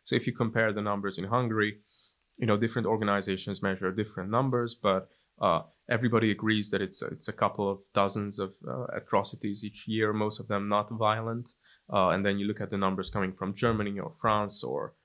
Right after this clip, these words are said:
or the United States or Sweden or, uh, um, some other Western countries, uh, there you can see that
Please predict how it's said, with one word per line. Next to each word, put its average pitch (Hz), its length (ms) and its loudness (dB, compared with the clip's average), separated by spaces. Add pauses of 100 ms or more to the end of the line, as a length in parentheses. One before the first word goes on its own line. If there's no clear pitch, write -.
(120)
or - 240 -2
the 98 80 -4
United 98 460 -2
States 110 520 0
or 62 160 -6
Sweden 117 640 0
or, 69 340 -6 (320)
uh, - 320 -2 (360)
um, 50 380 -6
some 117 200 0
other 113 180 2
Western 110 320 0
countries, 110 500 -2
uh, 92 160 0
there 101 280 4
you 101 100 0
can 98 180 -4
see 98 380 -4 (380)
that - 280 -2